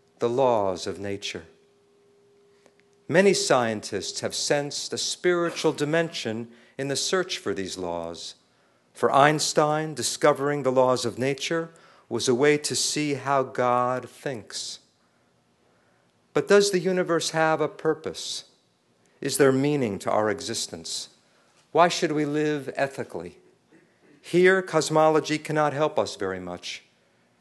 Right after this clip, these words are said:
Charles Darwin intensifies our problem. Are we really different from other animals? Can we transcend violence and savagery?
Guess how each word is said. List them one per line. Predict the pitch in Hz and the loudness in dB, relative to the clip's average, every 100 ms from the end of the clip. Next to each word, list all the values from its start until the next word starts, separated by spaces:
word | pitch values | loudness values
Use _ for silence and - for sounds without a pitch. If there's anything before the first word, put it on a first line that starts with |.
| _ _ | _ _
Charles | - 156 135 127 127 | 0 6 6 6 2
Darwin | - 135 151 147 135 135 | 4 6 6 4 0 -2
intensifies | 131 143 165 - 123 - 92 87 | -6 -4 -4 -4 -4 -2 -2 -2
our | 92 87 | -4 -6
problem. | - 95 87 92 85 - _ _ _ _ _ _ | -2 -2 -2 -8 -12 -20 _ _ _ _ _ _
Are | 117 | 2
we | 131 190 | 4 2
really | 185 170 139 | 4 2 0
different | - 139 - 160 156 | 0 -2 -2 -6 -4
from | 131 127 | -8 -2
other | 127 135 - | 0 2 2
animals? | 120 123 131 143 151 - - _ _ _ _ _ _ | 0 0 -2 -6 -6 -8 -12 _ _ _ _ _ _
Can | 135 123 | -4 -2
we | 131 | -2
transcend | - 135 120 113 - 139 139 143 | 0 0 0 -2 0 0 0 -2
violence | 110 113 120 131 135 143 143 - - | -2 2 4 4 2 -2 -8 -8 -8
and | 90 | -6
savagery? | - - 120 123 139 - 143 147 | -4 2 2 2 -2 -4 -6 -6